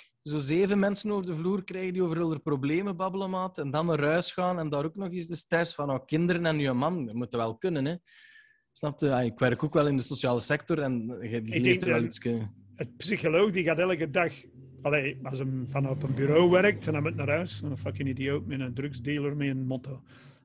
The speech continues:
Speaker 2: Eh, die gaan naar huis denken zo van, "Oké, ik ben normaal." <laughs>
Speaker 1: Ja, ja, ja. Of
Speaker 2: Maar
Speaker 1: er
Speaker 2: dat is
Speaker 1: zijn er
Speaker 2: het.
Speaker 1: nog.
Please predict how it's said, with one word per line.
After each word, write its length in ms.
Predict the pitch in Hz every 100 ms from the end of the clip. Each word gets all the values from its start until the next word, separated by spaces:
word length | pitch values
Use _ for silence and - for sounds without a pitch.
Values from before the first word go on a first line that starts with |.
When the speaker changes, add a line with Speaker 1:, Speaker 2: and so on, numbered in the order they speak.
| -
Speaker 2:
Eh, 220 | 151 131 - - _ _ _ _ _
die 240 | 156 160
gaan 180 | 156 180
naar 120 | 165
huis 200 | 170 196
denken 340 | - 196 185 165
zo 120 | 185
van, 240 | 180 175 - _ _ _
"Oké, 240 | 165 247
ik 280 | 214 170 147
ben 140 | 196 190
normaal." 460 | 190 202 202 180 _ _ _ _ _ _
<laughs> 400 | - 175 - 269
Speaker 1:
Ja, 240 | 147 151 -
ja, 220 | 185 156 143
ja. 340 | 156 147 - _ _ _ -
Of 160 | 175 165
Speaker 2:
Maar 80 | 180
Speaker 1:
er 60 | 180
Speaker 2:
dat 80 |
is 80 | -
Speaker 1:
zijn 120 | 165
er 60 | 147
Speaker 2:
het. 80 | 147
Speaker 1:
nog. 280 | 175 -